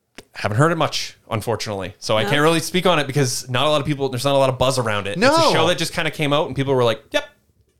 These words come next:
Speaker 3: It exists.
Speaker 1: Yep.
Speaker 3: Yeah, which is weird. I, I, I hate that when that comes up 'cause, w-, you know, in this field of both video games and movies, there's
Speaker 1: Yeah.
Speaker 3: so much stuff that we get thrown at.
Speaker 1: Yeah.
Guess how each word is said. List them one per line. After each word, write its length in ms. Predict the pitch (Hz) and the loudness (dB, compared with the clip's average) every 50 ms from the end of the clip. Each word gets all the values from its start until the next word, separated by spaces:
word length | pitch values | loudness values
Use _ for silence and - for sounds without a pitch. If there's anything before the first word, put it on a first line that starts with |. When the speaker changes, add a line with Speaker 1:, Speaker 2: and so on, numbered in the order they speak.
| _ _ - | _ _ 2
Speaker 3:
It 140 | 175 208 220 | 4 4 4
exists. 440 | 226 214 - 202 196 - - - - _ _ _ | 4 4 2 2 2 2 -2 -8 -14 _ _ _
Speaker 1:
Yep. 220 | 135 139 - - - - - - - | -4 -4 -4 -4 -8 -16 -20 -8 0
Speaker 3:
Yeah, 80 | - 220 | 2 4
which 140 | 220 214 240 | 4 4 2
is 100 | 226 180 | 0 0
weird. 360 | 151 156 175 180 170 160 - | 0 2 4 6 6 6 6
I, 100 | - 165 | 4 4
I, 180 | 160 160 175 175 165 | 4 2 0 0 0
I 60 | 170 | 0
hate 320 | 165 135 135 185 226 214 - | -2 0 0 0 0 0 0
that 180 | 233 220 - | -2 -2 -2
when 140 | 160 165 160 | -2 -2 -2
that 180 | 147 147 139 - | -2 -2 -4 -6
comes 160 | - 147 120 | -6 -2 -2
up 140 | 135 135 - | -2 -2 0
'cause, 160 | 139 120 - - - - - - _ | -2 -6 -6 -8 -16 -20 -20 -20 _
w-, 120 | - 143 - _ _ - - | -14 -16 -16 _ _ -14 -4
you 100 | 180 170 156 | 0 0 2
know, 100 | 139 131 | 2 2
in 160 | 160 160 165 | 0 0 2
this 160 | 160 143 - | 2 0 -2
field 340 | - - 147 139 143 143 135 | -4 -4 -2 0 0 0 0
of 80 | 123 | 0
both 160 | 101 123 117 117 | -2 -4 -2 -2
video 180 | 123 123 123 123 | 0 0 0 0
games 200 | 127 127 117 113 | 0 -2 -2 -4
and 80 | 113 | -4
movies, 180 | 117 117 110 104 | -4 -4 -4 -4
there's 180 | 127 131 - | -4 -2 0
Speaker 1:
Yeah. 80 | 117 98 | 0 0
Speaker 3:
so 360 | 92 - 151 151 151 202 220 | 0 -2 -4 -4 -4 -4 -4
much 260 | 233 233 202 175 - - | -4 -4 -4 -2 -2 -2
stuff 300 | - - 151 151 151 - | 0 2 2 0 0 -2
that 120 | 135 - | -6 -6
we 160 | 127 131 139 | -4 -6 -4
get 340 | 127 135 139 127 120 - - | 0 0 0 0 0 -4 -10
thrown 440 | - - - 127 123 131 143 151 139 | -18 -12 -6 -2 0 2 2 2 0
at. 320 | 107 98 95 - - - - | -2 -4 -6 -10 -16 -12 -8
Speaker 1:
Yeah. 220 | 104 101 92 85 | -6 -4 -4 -6